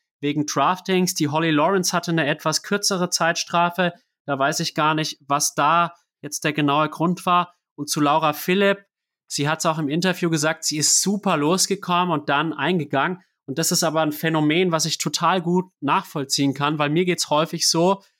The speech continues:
ich schwimm echt gut an, bin richtig vorne dabei, eben bei den Age-Groupern.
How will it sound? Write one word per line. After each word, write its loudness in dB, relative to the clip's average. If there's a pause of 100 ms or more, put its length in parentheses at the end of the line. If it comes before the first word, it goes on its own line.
(260)
ich -2
schwimm 2 (240)
echt 0
gut 2
an, 0
bin 2
richtig 0
vorne 2
dabei, 0 (300)
eben 0
bei 2
den -2
Age-Groupern. 0